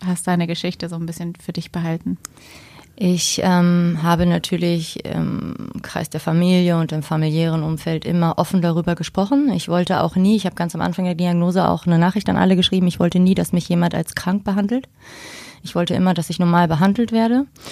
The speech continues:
Speaker 2: Und das habe ich auch so kommuniziert. Das war mir ziemlich wichtig, weil ich wusste nicht, was passiert. Verliere ich meine Haare? Wie werde ich aussehen? Und so weiter und so fort. Und dann war es, ähm, so, dass Marcel dieses Format gegründet hat, Deine Lieblingsmenschen.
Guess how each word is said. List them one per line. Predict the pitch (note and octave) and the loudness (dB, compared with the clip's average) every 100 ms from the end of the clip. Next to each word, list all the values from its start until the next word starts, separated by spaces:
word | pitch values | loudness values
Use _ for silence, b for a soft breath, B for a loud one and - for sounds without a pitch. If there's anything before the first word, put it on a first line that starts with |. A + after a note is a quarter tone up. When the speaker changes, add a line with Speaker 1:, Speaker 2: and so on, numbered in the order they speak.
| B B B _ | B B B _
Speaker 2:
Und | - F3+ F3 E3+ | -2 0 0 -2
das | - | -2
habe | F#3+ | -2
ich | F3+ | 0
auch | F3 | -2
so | E3+ F3+ | -2 -4
kommuniziert. | F3 E3+ E3 A#3 A#3 | 0 0 2 2 2
Das | F3 | 0
war | E3+ | 0
mir | E3+ | 0
ziemlich | - F3+ E3 - | -2 -2 -2 0
wichtig, | A#3 B3 A3+ | 0 2 -2
weil | F3+ E3 | 0 -2
ich | - | -4
wusste | D#3+ E3 | -6 -4
nicht, | D#3+ | -4
was | D#3+ | -4
passiert. | - E3 G3 F3+ | -4 -2 -2 -2
Verliere | E3 D#3+ | -2 -4
ich | D#3+ | -2
meine | E3 E3 | 0 2
Haare? | E3+ F3 F3 E3 | 2 2 2 -2
Wie | D#3+ | -2
werde | D#3 | -4
ich | E3+ - | -2 -2
aussehen? | F3 F3+ E3+ | -2 -2 -2
Und | D#3+ | -4
so | D#3+ | -4
weiter | E3+ F3 E3+ | -4 -2 -6
und | E3 | -6
so | |
fort. | D#3+ F#3 G#3 A3 | -4 0 0 2
Und | F#3+ | 4
dann | F#3 F#3 | 4 4
war | F3+ F3+ | 4 2
es, | F3 - - | -2 -6 -4
ähm, | F#3+ F3+ F#3 | -2 0 -2
so, | F3+ | -2
dass | F#3 F3+ | -2 -4
Marcel | F3 E3 F#3 | -4 -4 -4
dieses | F#3 F3 - | -4 -6 -8
Format | - D#3+ D#3 F3+ - | -4 -2 0 0 -2
gegründet | B3 A3+ A#3+ A#3+ B3+ - | -4 -2 2 2 2 0
hat, | C#4+ D4 | -4 2
Deine | G3 F#3 | 4 4
Lieblingsmenschen. | F#3 G3 G3+ G#3+ G#3 A3 A#3 A3+ C#4 E4 | 4 2 2 0 2 4 4 4 0 0